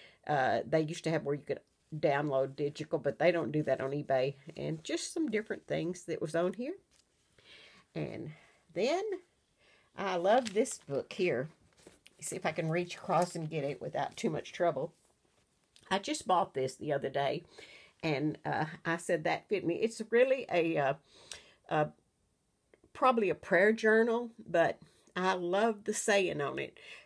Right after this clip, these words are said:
"There is beauty to be found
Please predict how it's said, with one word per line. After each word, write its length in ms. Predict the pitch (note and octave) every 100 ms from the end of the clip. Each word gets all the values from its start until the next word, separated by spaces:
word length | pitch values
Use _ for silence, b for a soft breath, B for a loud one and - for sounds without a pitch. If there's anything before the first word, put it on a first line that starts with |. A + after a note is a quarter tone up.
| _
"There 200 | F#3+ F3+
is 200 | D3+ D3+
beauty 680 | D3+ G#3+ C#4 D4 C#4 C#4+ B B B _ _ _ _ _ _ _ B B B B B B B _ _ -
to 120 | A3
be 180 | G#3+ A#3
found 600 | A3+ F#3+ C#3+ - - D3